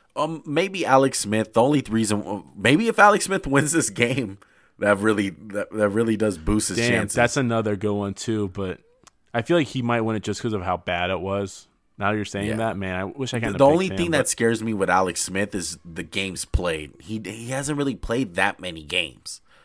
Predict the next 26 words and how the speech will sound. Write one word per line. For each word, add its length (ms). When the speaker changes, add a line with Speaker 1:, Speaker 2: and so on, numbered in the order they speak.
Speaker 2:
That's 220
exactly 380
why 160
I 40
didn't 140
really 180
consider 520
him. 180
But 340
I 40
think 120
the 60
last 220
one 80
we 60
have 100
is 40
Coach 220
of 80
the 60
Year, 200
right? 220
Speaker 1:
Coach 280
of 80
the 60
Year. 440